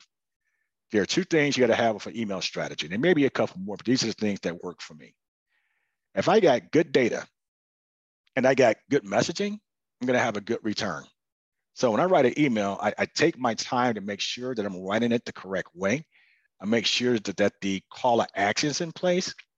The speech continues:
I make sure that I've taken the time to maybe know something about the individual's company, because if they're gonna open my email and actually had a decency to read it,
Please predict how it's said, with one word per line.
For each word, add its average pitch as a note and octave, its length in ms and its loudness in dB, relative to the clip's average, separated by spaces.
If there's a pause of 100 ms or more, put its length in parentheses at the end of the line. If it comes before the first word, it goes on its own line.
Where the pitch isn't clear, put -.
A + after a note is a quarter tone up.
I G#2 80 -6
make G#2 240 -2
sure B2 340 0
that G2+ 140 -2
I've F2+ 160 -2
taken C3+ 260 0
the C3 80 -2
time B2 280 0
to G2+ 60 -6
maybe G2 220 -6
know G2+ 220 -8
something A2+ 280 -4
about F2+ 360 -2
the - 140 -10
individual's F#2+ 600 -4
company, F#3 560 -4 (560)
because B2+ 640 2 (400)
if A#2 100 -4
they're D#3+ 80 4
gonna D3+ 160 0
open C#3+ 220 -4
my B2 140 0
email B2+ 260 -2
and G2 180 -12
actually A2+ 320 -2
had A2 240 -2
a F2+ 60 -4
decency A2 400 -4
to E2 80 -10
read F#2+ 240 2
it, A3 120 4